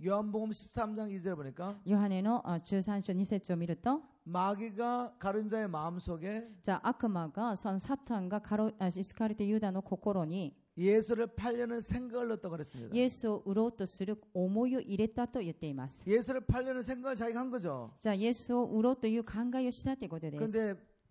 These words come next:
Speaker 1: 마귀가 바로 그 생각을 가룟 유다 안에 집어넣은 거죠.
Speaker 2: じゃあ、その考えは悪魔がカシ-、カリオ-、あ、イスカリオテユダの心に入れた思いだと言っています。
Speaker 1: 여러분, 하나님에 대한 의심,
Speaker 2: じゃあ、神様に対するその疑い、
Speaker 1: 말씀에 대한 의심,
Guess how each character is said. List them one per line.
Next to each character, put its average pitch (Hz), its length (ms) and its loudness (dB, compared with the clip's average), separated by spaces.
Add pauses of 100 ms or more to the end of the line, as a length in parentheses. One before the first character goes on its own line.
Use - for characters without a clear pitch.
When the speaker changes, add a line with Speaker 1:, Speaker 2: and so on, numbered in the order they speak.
(1040)
Speaker 1:
마 151 220 -2
귀 233 160 -10
가 285 140 2
바 226 180 2
로 240 80 2
그 240 160 -2
생 254 240 -6
각 247 160 -6
을 220 180 0
가 185 220 -4
룟 202 80 -2
유 202 40 -4
다 208 120 0
안 - 20 0
에 190 60 -4
집 - 160 -6
어 180 80 0
넣 151 80 -2
은 123 40 -8
거 117 100 -8
죠. 101 100 -16 (240)
Speaker 2:
じ 180 80 -10
ゃ 175 60 -4
あ、 - 20 -6
そ 240 140 -2
の 247 100 4
考 240 120 -2 (280)
え 185 80 4
は 190 220 2
悪 277 320 -2
魔 220 200 2
が 240 140 0
カ 226 160 0
シ-、 - 160 -6
カ 196 160 -2
リ 190 120 2
オ-、 185 40 -2 (240)
あ、 160 140 -2
イ 165 80 -2
ス - 100 -14
カ 196 140 0
リ 180 60 0
オ - 20 -2
テ 175 100 -6
ユ 196 160 2
ダ 196 140 0
の 185 100 0
心 170 400 0
に 214 80 0
入 185 180 2
れ 202 120 2
た 254 340 -6
思 170 260 0
い 170 60 0
だ 190 160 -2
と 277 80 -4
言 185 140 2
っ - 20 -6
て - 120 -4
い 143 60 0
ま 139 100 0
す。 - 20 4
Speaker 1:
여 - 20 2
러 208 140 -2
분, 202 40 -8
하 196 220 -6
나 254 140 -2
님 240 60 0
에 - 20 -4
대 233 100 0
한 220 160 -2
의 190 60 -2
심, 151 340 -10 (460)
Speaker 2:
じ 180 60 -6
ゃ 165 80 -2
あ、 170 60 -6
神 220 220 -2
様 208 200 -2
に 196 80 -4
対 190 200 0
す 185 140 -4
る 247 340 0
そ 190 140 -4
の 160 280 -2
疑 180 200 2
い、 - 40 2
Speaker 1:
말 165 100 2
씀 247 80 -4
에 247 100 0
대 226 60 0
한 226 220 -2
의 196 60 -2
심, 160 420 -8